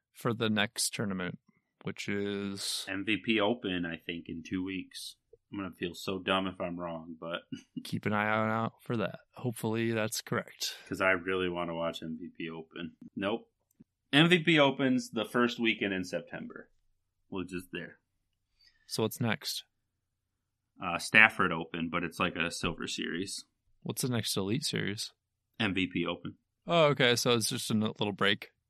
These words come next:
Speaker 2: Mm-hmm.
Speaker 1: Sweet. Well, maybe
Speaker 2: Yep.
Speaker 1: I'll put it out for the Silver Series. Uh, that'll be a good tester anyway.
Speaker 2: Yeah. Just test it out. See who's gonna be there. See who wins. The fans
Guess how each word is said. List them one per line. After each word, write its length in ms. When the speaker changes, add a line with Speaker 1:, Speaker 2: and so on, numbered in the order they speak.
Speaker 2:
Mm-hmm. 340
Speaker 1:
Sweet. 720
Well, 80
maybe 200
Speaker 2:
Yep. 40
Speaker 1:
I'll 80
put 160
it 140
out 180
for 160
the 80
Silver 300
Series. 580
Uh, 160
that'll 160
be 100
a 60
good 160
tester 360
anyway. 320
Speaker 2:
Yeah. 240
Just 260
test 340
it 220
out. 480
See 260
who's 240
gonna 200
be 340
there. 460
See 260
who 160
wins. 520
The 120
fans 720